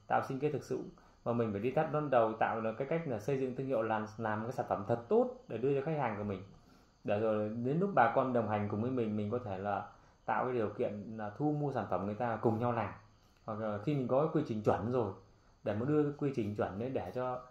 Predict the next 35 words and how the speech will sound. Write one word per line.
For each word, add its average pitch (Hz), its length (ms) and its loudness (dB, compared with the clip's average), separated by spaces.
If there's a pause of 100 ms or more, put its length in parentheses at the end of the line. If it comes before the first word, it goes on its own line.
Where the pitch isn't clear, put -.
(260)
khách 180 200 0
hàng 117 280 2
biết 180 160 4 (440)
là 120 60 -4
cái 123 60 0
sản 113 180 0
phẩm 101 200 2
mình 107 160 0
nó 117 100 0
có, 151 880 2
có 151 100 0
chứng 160 180 -2
nhận, 117 240 2
có 123 80 0
chứng 156 200 -4
chỉ, 98 220 -6
thì 107 140 -6
có 131 100 -2
công 143 240 0
nhận 123 180 -2
và 110 60 -10
chứng 143 140 -6
nhận 120 200 -2
rồi. 110 220 4 (100)
Rồi 104 100 -4 (420)
hai 139 240 2
nữa 143 60 0
là 117 200 0 (420)
ngoài 131 220 4
trừ 139 160 4
công 156 100 0
nhận, 147 160 -2
chứng 165 120 -4
nhận 151 180 -2
đó 151 80 -2